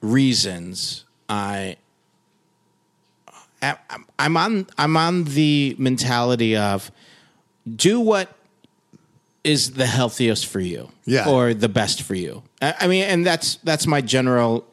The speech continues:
Speaker 1: mentality for anybody. Now,
Speaker 2: Controversial.
Speaker 1: if, if, uh, you know, <laughs> yeah, exactly.
Speaker 2: Wow, you
Speaker 1: But,
Speaker 2: gee-
Speaker 1: but that also means, like, do I think it's fair that some people are, even though there's a rule that says no,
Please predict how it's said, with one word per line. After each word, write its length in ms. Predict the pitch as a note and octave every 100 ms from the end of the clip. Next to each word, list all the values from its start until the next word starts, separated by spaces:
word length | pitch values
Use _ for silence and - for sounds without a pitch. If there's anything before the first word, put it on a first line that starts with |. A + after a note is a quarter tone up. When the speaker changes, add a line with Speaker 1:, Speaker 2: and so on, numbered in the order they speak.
| _ -
Speaker 1:
mentality 600 | B2 A#2+ A2 G#2+ A2 G#2
for 140 | -
anybody. 440 | F#2+ G2+ F#2 F2+ G2+
Now, 300 | A#2+ B2 A2+
Speaker 2:
Controversial. 800 | - A2 A#2+ - G2 A2 - D#3+
Speaker 1:
if, 360 | D3+ D3+ - -
if, 360 | D#3 C#3+ - C#3+
uh, 340 | C3 B2+ A#2+
you 140 | - F#3
know, 460 | C3+ A2 - E3+
<laughs> 20 | C#3
yeah, 260 | C3+ G#2+
exactly. 440 | G#2 F#2+ A#2 G2+ F#2
Speaker 2:
Wow, 460 | B2 D3+ D3 G#2
you 180 | G2+ A#2
Speaker 1:
But, 180 | A#2+ A#3+
Speaker 2:
gee- 120 | F3 A3
Speaker 1:
but 200 | F#3+ F#3+
that 200 | G#3+ A3+ -
also 340 | F#3+ G#3 G#3+
means, 540 | G3 G#3 G3+ F3+ F3 -
like, 340 | D#3 C#3+ - - _ _ _ _ _ _ C#3
do 180 | C#3 D#3+
I 140 | D#3+
think 320 | D3 F3+ E3 E3
it's 180 | D#3+ -
fair 340 | C#3+ C#3 D3
that 200 | C3+ B2+
some 200 | - C3+
people 440 | C#3 B2 B2+ A#2+
are, 420 | A#2 A2+ A2 A2 - -
even 360 | D3+ D3+ D3
though 240 | B2+ C3 C3
there's 280 | A#2+ A#2+ A2+
a 80 |
rule 440 | A2 A2+ B2 B2 B2
that 180 | A#2+ -
says 260 | A#2 A2
no, 600 | A2+ A2+ A2 A2+ A#2 A2+